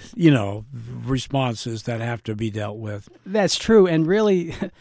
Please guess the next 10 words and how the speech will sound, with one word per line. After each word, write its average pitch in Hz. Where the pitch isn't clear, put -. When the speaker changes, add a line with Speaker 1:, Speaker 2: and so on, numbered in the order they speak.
Speaker 2:
<laughs> -
I 160
don't 160
know 160
if 151
people 147
realize 143
this, 175
but, 139
uh, 139